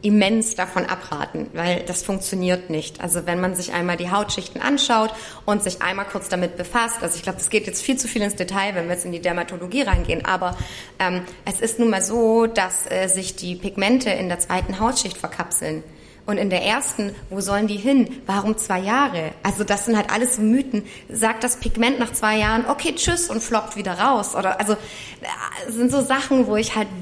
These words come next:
wirklich, wirklich vorsichtig wäre. Und es würde das, also,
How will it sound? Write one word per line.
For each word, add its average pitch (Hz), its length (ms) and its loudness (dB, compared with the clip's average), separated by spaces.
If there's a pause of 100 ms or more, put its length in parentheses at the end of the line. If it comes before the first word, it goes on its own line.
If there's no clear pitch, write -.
wirklich, 240 420 2
wirklich 196 240 -8
vorsichtig 185 560 -2
wäre. 170 240 -2
Und 185 260 -4
es - 180 -10
würde 185 200 -2
das, 196 260 -6
also, 190 160 -4